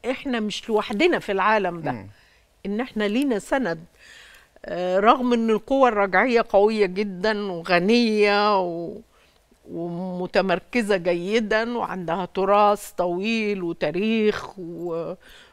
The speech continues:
Speaker 1: و-، وكل عناصر القوة، لكن
Speaker 2: مم.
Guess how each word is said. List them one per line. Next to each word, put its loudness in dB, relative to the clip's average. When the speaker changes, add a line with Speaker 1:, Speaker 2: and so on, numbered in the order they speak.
Speaker 1:
و-، -10
وكل 2
عناصر 2
القوة، 0
لكن -4
Speaker 2:
مم. -10